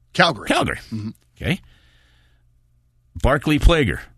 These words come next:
Speaker 2: heart and soul of this organization. That's clear. Bernie Federko, the true blue,
Speaker 1: Mm-hmm.
Speaker 2: right? Brett Hull, enough said.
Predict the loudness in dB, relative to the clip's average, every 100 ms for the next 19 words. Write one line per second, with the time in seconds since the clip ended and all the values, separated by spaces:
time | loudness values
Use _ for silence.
0 | _ -2 0 0 0 0 0 2 2 2
1 | 0 2 2 2 2 2 0 -2 -6 _
2 | -2 0 -2 -2 -2 -2 -8 _ _ _
3 | _ _ _ _ _ _ 0 2 2 2
4 | 2 2 0 -4 -6 -20 _ -4 0 2
5 | 4 4 4 4 0 -6 -10 -12 -10 -2
6 | 2 2 0 -10 -20 _ _ _ _ _
7 | _ 2 2 4 2 0 -2 -6 0 2
8 | 2 2 2 2